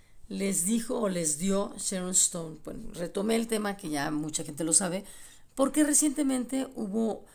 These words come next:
un evento, una gala a beneficio de mujeres con cáncer. Ya sabes cómo funciona, ¿no? Hacen una gran fiesta, los boletos suelen ser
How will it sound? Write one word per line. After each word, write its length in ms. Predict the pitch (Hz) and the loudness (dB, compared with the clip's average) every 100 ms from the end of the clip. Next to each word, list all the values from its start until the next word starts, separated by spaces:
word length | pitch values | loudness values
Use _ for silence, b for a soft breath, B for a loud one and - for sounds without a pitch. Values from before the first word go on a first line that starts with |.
| b - - | b -14 0
un 180 | 220 | 4
evento, 440 | 233 226 208 202 220 | 6 6 2 0 -2
una 280 | 214 208 190 | 0 0 0
gala 420 | 175 175 220 - | -2 -2 -4 -8
a 140 | 175 165 | -8 -8
beneficio 560 | 160 156 170 175 190 | -4 -4 -4 -2 -2
de 60 | 165 | -4
mujeres 340 | 151 165 156 | -6 -4 -2
con 160 | - 180 | -4 -6
cáncer. 460 | 185 170 196 190 B B B - | -4 0 0 -2 B B B 0
Ya 100 | 175 | 2
sabes 240 | 185 165 | 2 0
cómo 180 | 180 170 | -2 -4
funciona, 500 | 180 208 269 - 175 | -2 0 0 0 -4
¿no? 180 | 226 - B B - | -6 -8 B B -8
Hacen 300 | 185 190 180 | 0 2 2
una 260 | 180 170 | 0 -2
gran 260 | 160 170 233 | -2 -2 -2
fiesta, 500 | 247 269 - 226 277 - - - - - | 0 4 6 4 -2 -10 -20 -20 -10 -4
los 200 | 190 180 | -2 2
boletos 360 | 196 208 220 | 2 4 6
suelen 340 | - 208 190 190 | 6 4 0 2
ser 220 | - 170 | 2 0